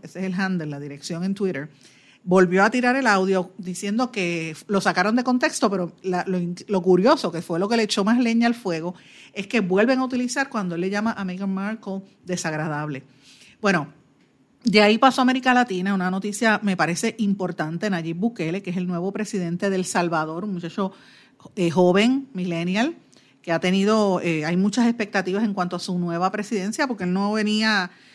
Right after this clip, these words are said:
eh, identificado con los partidos tradicionales en, en ese país.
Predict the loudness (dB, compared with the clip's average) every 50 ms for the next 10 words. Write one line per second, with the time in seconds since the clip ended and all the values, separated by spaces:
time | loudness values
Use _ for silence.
0 | -20 -20 _ -14 -10 -8 -6 -6 -6 -6 -6 -8 -6 -4 -2 0 0 0 -2 -4
1 | 0 2 2 2 2 2 0 0 0 0 -2 -2 -2 -2 -6 -4 -4 -2 -2 0
2 | 0 0 0 -2 0 0 0 0 0 0 -2 -2 -4 -6 -8 -8 -6 -6 -4 -4
3 | -4 0 2 2 2 2 0 -2 -6 -10 -14